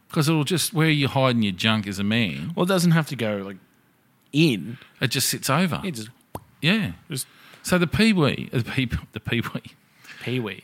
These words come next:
Speaker 1: The, the
Speaker 2: Pee
Speaker 1: pee
Speaker 2: bag.
Speaker 1: bag is now unisex.
Speaker 2: Absolutely.
Speaker 1: Yeah.
Speaker 2: We don't, it doesn't matter about ge-, we're modern.
Speaker 1: Actually
Speaker 2: We don't think about gender.
Speaker 1: No.
Speaker 2: We think about humans and their problems.
Speaker 1: Yeah. So what we go, we're not, we're not gonna, we're not gonna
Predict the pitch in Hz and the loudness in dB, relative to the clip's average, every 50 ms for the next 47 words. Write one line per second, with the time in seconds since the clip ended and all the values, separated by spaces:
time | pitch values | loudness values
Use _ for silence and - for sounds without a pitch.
0 | - - 135 127 - - _ - 123 - 147 147 160 165 123 95 98 98 92 123 | -8 -4 -4 -4 -4 -4 _ -6 -4 0 2 2 4 4 4 2 2 2 0 0
1 | 170 - - - _ _ _ _ _ _ - 127 113 101 110 120 120 117 113 107 | -2 -4 -10 -20 _ _ _ _ _ _ -2 -2 0 0 0 0 2 2 2 2
2 | 104 101 98 98 92 - _ - 123 135 170 180 165 - - - - - - - | 2 0 -2 -2 -4 -8 _ -4 -2 0 0 0 0 -2 -4 -8 -10 -12 -16 -20
3 | - _ _ _ _ - 147 143 - - 156 151 165 170 151 120 101 - 131 - | -20 _ _ _ _ -2 0 0 0 0 0 0 0 0 -2 -4 -8 -10 -16 -14
4 | _ - 127 - - 104 - _ _ _ _ _ _ _ _ _ - 160 170 165 | _ -4 -4 -4 -4 -6 -12 _ _ _ _ _ _ _ _ _ 0 0 0 2
5 | 131 120 143 - 160 151 147 139 139 139 143 139 135 131 120 117 113 - - 139 | 0 -2 0 2 2 2 2 4 4 4 6 6 6 6 4 2 0 2 6 8
6 | 151 151 131 123 123 123 120 123 127 120 110 101 101 95 - 127 135 143 131 120 | 8 8 8 6 6 6 8 8 6 6 4 2 0 0 2 4 4 6 4 2
7 | 113 110 - - 127 120 127 117 117 107 101 98 110 110 120 120 117 113 107 107 | 0 -2 -4 -4 -4 -2 0 2 2 2 0 0 -4 -2 0 0 0 0 0 -2
8 | 107 104 - - _ - - - 131 165 185 151 110 120 117 - 135 117 120 107 | -2 -4 -6 -10 _ -10 -4 0 2 2 2 2 0 -2 -4 -4 -4 -2 -2 0
9 | 104 101 98 - - - - - 123 123 123 120 127 120 120 117 107 107 - - | 0 -2 -2 -6 -8 -10 -6 -4 -2 0 0 0 0 0 -2 -2 -4 -6 -6 -6
10 | 110 107 104 107 107 104 101 - - - 107 98 95 98 98 87 87 110 135 - | -4 -2 0 0 0 0 0 -2 -2 -2 -2 -2 -2 -6 -10 -10 -8 -8 -8 -8
11 | - - - - - - 120 139 135 127 120 120 120 110 123 123 127 139 131 - | -8 -10 -12 -8 -4 -2 -2 0 0 0 0 0 0 2 2 2 2 2 0 -2
12 | 123 123 127 127 135 135 - 143 135 123 113 107 - - 107 104 113 - 127 120 | -2 -2 -2 0 -2 -2 0 0 0 2 0 0 -4 -4 -2 -2 -2 -2 -2 -2
13 | 113 107 104 98 98 95 87 | 0 0 0 -2 -4 -4 -6